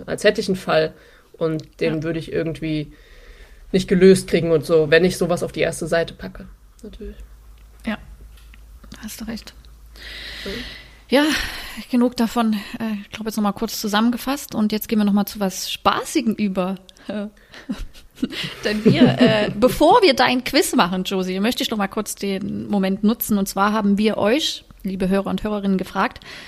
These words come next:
Speaker 2: ähm, welchen Gast ihr denn wieder gern zu unserer, in unserer Folge hättet oder einen Wunschgast. Und ich möchte euch kurz die Auswertung geben.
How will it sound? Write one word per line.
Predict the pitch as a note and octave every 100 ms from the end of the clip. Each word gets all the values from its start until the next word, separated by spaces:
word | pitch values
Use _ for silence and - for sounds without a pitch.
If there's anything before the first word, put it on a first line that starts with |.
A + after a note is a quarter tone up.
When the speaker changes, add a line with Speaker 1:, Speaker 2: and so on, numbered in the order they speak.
| - - -
Speaker 2:
ähm, | G3 G3 G3 G3
welchen | G3 G#3 G#3 F#3+
Gast | A3+ C#4+ -
ihr | G3
denn | F#3 F3+
wieder | F#3 F3+
gern | F3 F3 F3+
zu | -
unserer, | F#3 F3+ F3+ -
in | F#3
unserer | G3 F#3 F3+
Folge | G3+ F#3+ F#3
hättet | F#3 C4+ -
oder | G3 E3 - - _ -
einen | G#3 G3+
Wunschgast. | C#4 - A#3 C4+ - - - - - - _ -
Und | G3+ G3+ G3 -
ich | A3
möchte | G#3 A3
euch |
kurz | - G3+
die | - -
Auswertung | B3+ C#4+ G3+ F#3 F#3
geben. | F3+ G3+ A#3+